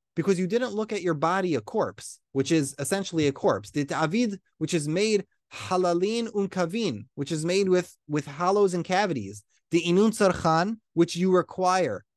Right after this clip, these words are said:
"The la'afshar lach detitkayem b'lo, lo lahon," for which you cannot survive without. "Miobad yitzbarete imach mitaknin," from the day which you were created.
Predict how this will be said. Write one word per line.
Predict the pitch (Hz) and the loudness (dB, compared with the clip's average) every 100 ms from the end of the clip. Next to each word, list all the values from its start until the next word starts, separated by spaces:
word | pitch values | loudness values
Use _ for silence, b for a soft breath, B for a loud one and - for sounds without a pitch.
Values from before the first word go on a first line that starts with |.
| - | -6
"The | 147 | -4
la'afshar | 156 165 170 - - 190 214 | -2 -2 -4 -4 -2 0 2
lach | 202 190 | 0 -2
detitkayem | - 170 180 - 160 175 202 180 | -4 -6 -6 -2 0 0 0 -2
b'lo, | 170 175 180 - | 0 0 -2 -6
lo | 156 160 170 | -6 -4 -2
lahon," | 165 196 117 104 | -2 -4 -6 -6
for | 151 | -4
which | 160 156 170 | -4 -4 -8
you | |
cannot | - 170 160 185 - | -8 -6 -4 -4 -4
survive | 180 170 180 214 | -4 0 0 0
without. | 208 - 98 95 | -2 -2 -2 -2
"Miobad | 131 143 127 120 143 180 180 | 0 2 2 0 -2 -2 -2
yitzbarete | 127 - 120 110 107 175 180 143 | -4 -4 -4 -4 -2 -2 -2 -2
imach | 123 151 - | -2 -2 -4
mitaknin," | 123 123 107 139 131 101 104 | -8 -6 -4 -2 -2 -4 -6
from | 123 | -6
the | 120 | -4
day | 156 170 | 0 0
which | 139 - | 0 -2
you | 131 | -4
were | 117 | -4
created. | - 135 131 - | -2 0 0 -2